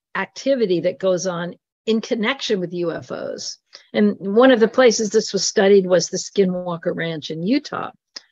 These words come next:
but it's happened in other places where there's a U F O, but then there's also all this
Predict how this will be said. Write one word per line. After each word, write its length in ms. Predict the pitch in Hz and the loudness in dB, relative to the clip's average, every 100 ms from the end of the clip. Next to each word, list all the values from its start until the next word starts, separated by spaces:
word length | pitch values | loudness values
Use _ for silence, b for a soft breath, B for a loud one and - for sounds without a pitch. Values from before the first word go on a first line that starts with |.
| B | B
but 120 | 240 226 | 0 0
it's 140 | 202 | 0
happened 340 | 233 233 233 | -4 -2 -2
in 100 | 208 | -2
other 240 | 202 196 196 | -2 -2 -2
places 640 | - 214 233 - 160 - | -2 -2 -2 -2 -8 -4
where 480 | 190 190 185 185 180 _ _ _ _ _ | -2 0 0 -2 -6 _ _ _ _ _
there's 260 | 214 247 220 | 4 6 6
a 60 | 226 | 0
U 260 | 254 302 | -2 0
F 160 | 254 - | 0 0
O, 300 | 302 277 240 | -2 0 0
but 200 | 202 240 | -2 -2
then 180 | 262 269 | -2 -2
there's 200 | 269 226 | -2 -4
also 400 | 226 247 277 254 | -8 -10 -8 -8
all 260 | - 226 247 | -6 -4 -2
this 200 | 233 | -4